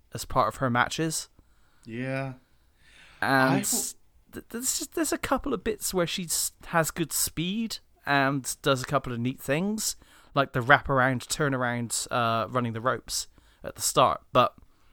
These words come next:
Speaker 1: that was my
Speaker 2: Oh,
Speaker 1: peak for
Speaker 2: so
Speaker 1: her.
Speaker 2: she can do the sling blade?
Speaker 1: Yeah, that was my peak for
Speaker 2: Uh,
Speaker 1: her.
Speaker 2: well, my peak, the only, the only thing in the ring that I liked from her was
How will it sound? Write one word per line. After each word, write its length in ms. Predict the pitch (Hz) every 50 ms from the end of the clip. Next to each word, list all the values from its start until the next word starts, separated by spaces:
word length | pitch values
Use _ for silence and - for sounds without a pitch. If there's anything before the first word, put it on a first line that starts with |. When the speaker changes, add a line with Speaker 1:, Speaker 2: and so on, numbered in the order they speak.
| _ _ _ _ -
Speaker 1:
that 200 | 120 147 190 -
was 140 | 190 156 185
my 100 | 180 160
Speaker 2:
Oh, 220 | 151 147 147 139
Speaker 1:
peak 100 | 143 -
for 120 | - -
Speaker 2:
so 80 | 127 139
Speaker 1:
her. 60 | 120
Speaker 2:
she 160 | 87 - 147
can 180 | 127 139 123 117
do 120 | 120 123
the 100 | 120 117
sling 340 | 107 - - - 120 117 117
blade? 340 | 113 120 120 120 123 120 123 - - - - _ _ _ _ _ _ _ -
Speaker 1:
Yeah, 420 | 147 147 131 117 107 101 92 104 - _ _
that 140 | - - -
was 120 | 185 -
my 100 | 214 185 -
peak 160 | - 170 151
for 60 | 151 139
Speaker 2:
Uh, 40 | 131 110
Speaker 1:
her. 260 | 101 95 67 - - - - _ _ _ _ _ _ _ - -
Speaker 2:
well, 220 | 147 160 160 160
my 300 | 156 151 156 160 185 220
peak, 420 | - - - 135 123 123 127 - -
the 200 | 135 127 127 131
only, 440 | 143 147 160 180 196 202 196 185 175
the 200 | 160 143 143 147
only 180 | 147 156 165 170
thing 200 | 156 - 185 170
in 100 | 165 156
the 80 | 147 139
ring 520 | 135 139 135 131 131 131 131 127 123 123 - _ _ _ _ _ _ _ _ _ _ _
that 160 | - 135 127
I 80 | 123 120
liked 340 | 120 113 120 120 113 - -
from 300 | - - 135 120 110 104 - -
her 420 | 131 120 117 117 110 107 110 107 117 - _
was 840 | 127 107 101 104 110 110 107 107 107 110 107 107 110 107 - -